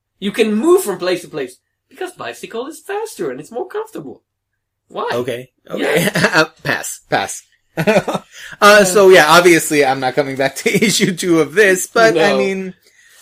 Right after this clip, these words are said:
Speaker 1: No.
Speaker 2: good effort. Well, good effort, I say.
Speaker 1: Okay effort. It's not bad, it's just
Speaker 2: It, I'm mildly interested in the fact that it doesn't do what we thought it would do.
Speaker 1: Hmm.
Speaker 2: But that's about as far as I'm willing to go in terms of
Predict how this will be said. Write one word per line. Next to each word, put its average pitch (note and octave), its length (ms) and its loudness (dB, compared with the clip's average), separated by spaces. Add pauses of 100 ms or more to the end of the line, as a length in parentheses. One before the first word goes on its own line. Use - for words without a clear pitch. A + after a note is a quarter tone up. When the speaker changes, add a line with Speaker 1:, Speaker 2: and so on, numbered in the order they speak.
Speaker 1:
No. D3+ 600 -4 (360)
Speaker 2:
good A3+ 200 8
effort. D3+ 360 0
Well, B2+ 720 -4
good F2 180 -12
effort, E2+ 300 -14
I D#2+ 80 -14
say. E2 300 -12 (220)
Speaker 1:
Okay C#3 440 -2
effort. - 300 -20 (260)
It's - 140 -8
not G3+ 260 -2
bad, C3 240 -4
it's A#2 80 -20
just - 200 -4
Speaker 2:
It, D#3+ 260 -4 (420)
I'm C#3+ 260 -2
mildly G3+ 480 2
interested G3 400 0
in E3 140 -2
the C#3 80 -2
fact C#3+ 320 -2
that A#2+ 100 -2
it A2+ 100 -4
doesn't B2+ 460 -6
do B2 420 -4
what A2+ 360 -6
we A#2 260 -10
thought A2 260 -4
it F#2+ 120 -8
would G2 160 -16
do. - 260 -12 (460)
Speaker 1:
Hmm. - 80 -14 (120)
Speaker 2:
But A#2+ 280 -2
that's D#3 240 0
about D3 260 4
as B2+ 220 -4
far E3+ 600 2
as C#3+ 260 -2
I'm C3+ 160 -2
willing C#3 340 -4
to B2 120 -6
go B2 360 0
in A2 140 -10
terms A2+ 280 -12
of G2+ 260 -10